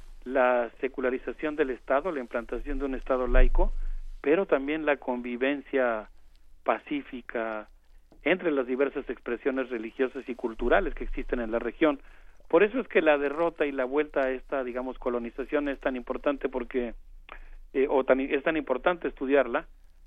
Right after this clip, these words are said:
porque justamente al atentar contra, contra este proyecto nacionalista, popular y pluricultural, pues instaura una serie de condiciones en la región que han,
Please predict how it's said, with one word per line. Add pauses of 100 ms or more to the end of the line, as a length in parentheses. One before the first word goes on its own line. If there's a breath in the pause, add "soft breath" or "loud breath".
(220)
porque
justamente
al
atentar
contra, (640)
contra
este
proyecto
nacionalista,
popular
y
pluricultural, (520)
pues
instaura
una
serie
de
condiciones
en
la
región (640)
que
han,